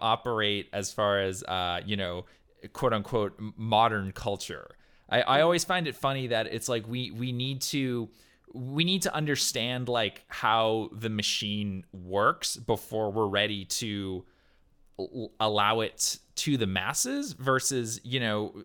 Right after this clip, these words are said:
Speaker 1: just, we know it works, you know, or, or in, in, in a lot of cases, you know, I, I
Speaker 2: Mm-hmm.
Speaker 1: think I, I hesitate to say it works, um, because I think
Speaker 2: Mm-hmm.
Speaker 1: that one of the things that I, at least I've learned, um, through kind of following this stuff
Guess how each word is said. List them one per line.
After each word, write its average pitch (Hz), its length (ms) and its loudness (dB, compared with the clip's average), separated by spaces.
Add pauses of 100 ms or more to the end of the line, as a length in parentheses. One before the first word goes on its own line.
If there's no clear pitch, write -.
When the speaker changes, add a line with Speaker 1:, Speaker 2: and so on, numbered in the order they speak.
(140)
Speaker 1:
just, 127 320 -4 (1080)
we 151 140 4
know 185 180 10
it 123 60 4
works, 123 500 2
you 123 140 2
know, 123 180 2
or, 147 340 6
or 190 120 6
in, 220 220 2
in, 214 380 -2
in 202 200 2
a 185 60 6
lot 180 220 6
of 143 120 -4
cases, 95 420 -4
you 120 160 0
know, 110 80 4
I, 107 100 0
I 123 60 4 (180)
Speaker 2:
Mm-hmm. 208 80 -4
Speaker 1:
think 151 220 -4 (220)
I, 147 240 2
I 143 120 4
hesitate 147 380 2
to 131 60 -6
say 113 380 0
it 113 140 -4
works, 95 560 -4
um, 95 380 -2 (100)
because 117 320 0
I 107 80 2
think 120 260 -6
Speaker 2:
Mm-hmm. 175 60 -14
Speaker 1:
that 107 320 -2 (720)
one 131 420 0
of 127 60 0
the 117 80 -4
things 117 360 -4
that 107 240 0
I, 107 200 0
at - 180 -6
least 113 260 -4
I've 113 200 0
learned, 101 500 -4
um, 92 280 -6
through 98 420 -4
kind 107 240 -4
of 90 100 -4
following 113 540 2
this 90 180 -6
stuff 82 380 -8